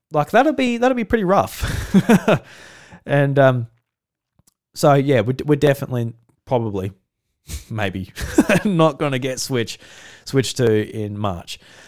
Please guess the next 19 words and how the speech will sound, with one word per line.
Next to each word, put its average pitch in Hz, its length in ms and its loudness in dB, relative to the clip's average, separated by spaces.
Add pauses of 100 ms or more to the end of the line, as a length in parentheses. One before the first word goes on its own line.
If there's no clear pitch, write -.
(140)
But 131 240 2
I 170 100 6
can 180 140 0
see, 269 200 2
like, 196 140 4
a 151 60 6
little 143 180 4
bit 123 140 -2
more 139 200 -2
time 123 380 -2
in 113 120 -6
between 104 280 -8
that. 196 240 -4
Say, 117 200 -2
like, 107 460 -2
if - 140 -6
they 131 180 2
want 127 300 -2
to 123 320 2